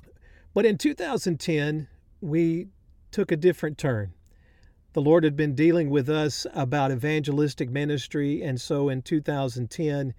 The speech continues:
we knew that it was the right time, and we stepped away from our church to begin traveling the nation in evangelistic ministry. Now, in this moment, um, many people questioned what we were doing, why we would do such a thing,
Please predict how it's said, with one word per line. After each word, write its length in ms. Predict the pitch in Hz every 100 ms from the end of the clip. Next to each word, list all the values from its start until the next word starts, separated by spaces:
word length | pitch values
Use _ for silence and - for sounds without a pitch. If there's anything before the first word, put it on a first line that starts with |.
| - - - - -
we 140 | 127
knew 160 | 135 147
that 140 | 139
it 80 | 131
was 160 | 117
the 100 | 123
right 320 | 127 143 147 131
time, 460 | 135 127 127 127
and 140 | 180 131
we 120 | 127
stepped 380 | 120 - 156 -
away 400 | 127 131 131 127
from 320 | - 135 127
our 160 | 127 120
church 580 | - 147 120 117 - - - _ _ _ _ -
to 120 | -
begin 560 | 123 123 135 135 131 139
traveling 540 | - 156 143 143 135
the 80 | 123
nation 560 | 131 139 123 135 120 110 _ _ - - -
in 120 | 139
evangelistic 720 | 120 131 131 123 127 127 - 151
ministry. 520 | 156 151 - 123 104 _ _ _ - -
Now, 260 | 131 143 139
in 240 | - 165
this 220 | 165 -
moment, 440 | 160 156 147 131 - - 170
um, 380 | 139 135 127 117 _ _ _ _ - - _ -
many 300 | 147 165 147
people 280 | 165 131
questioned 480 | - 170 156 - 147
what 180 | 147 151
we 100 | 139
were 120 | 131
doing, 440 | 120 156 160 147 147
why 220 | 143 151
we 120 | 147
would 220 | 131 131
do 160 | 143 151
such 300 | - 143 -
a 40 |
thing, 440 | 120 147 139 135